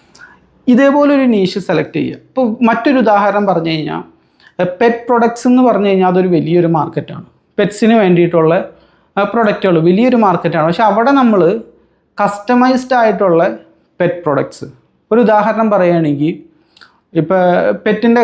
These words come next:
കഴുത്തിലൊക്കെ തൂക്കിയിടുന്ന എന്തെങ്കിലും ഒരു ടാഗ്, അതിൽ നിങ്ങളുടെ പേരുണ്ടാവും, ഓണറുടെ പേരും ഫോൺ നമ്പറും വയ്ക്കാനായിട്ട് സാധിക്കും. അതൊരു കസ്റ്റമൈസ്ഡ് ആയിട്ടുള്ളൊരു സംഗതിയാണ്. ഇപ്പോൾ പൂച്ചയുടെ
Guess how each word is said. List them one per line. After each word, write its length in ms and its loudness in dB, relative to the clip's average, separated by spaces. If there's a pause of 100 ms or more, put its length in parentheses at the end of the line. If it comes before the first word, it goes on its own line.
കഴുത്തിലൊക്കെ 560 0
തൂക്കിയിടുന്ന 460 0
എന്തെങ്കിലും 300 2
ഒരു 60 0 (100)
ടാഗ്, 300 -2 (340)
അതിൽ 180 2 (160)
നിങ്ങളുടെ 380 2
പേരുണ്ടാവും, 520 0
ഓണറുടെ 440 -2
പേരും 280 0 (120)
ഫോൺ 180 2 (100)
നമ്പറും 320 2
വയ്ക്കാനായിട്ട് 560 -4
സാധിക്കും. 360 -10 (800)
അതൊരു 280 2
കസ്റ്റമൈസ്ഡ് 640 0
ആയിട്ടുള്ളൊരു 480 0
സംഗതിയാണ്. 420 -6 (580)
ഇപ്പോൾ 200 0 (100)
പൂച്ചയുടെ 380 2